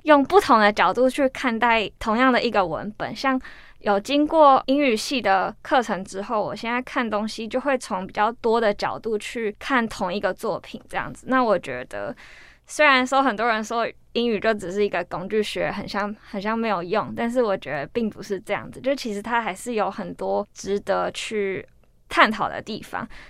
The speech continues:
然后还有刚刚讲到说，就是我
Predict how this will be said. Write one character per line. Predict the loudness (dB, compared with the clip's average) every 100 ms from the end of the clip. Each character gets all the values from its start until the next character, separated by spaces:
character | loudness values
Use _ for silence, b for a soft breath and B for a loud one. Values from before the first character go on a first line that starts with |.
| B
然 | -6 0
后 | 2 4 2
还 | 0 2
有 | 2
刚 | 0 -2
刚 | -2
讲 | -4 -2
到 | 0
说， | -2 -2 -2
就 | -2 -4
是 | -2 -2
我 | 0 -2 -2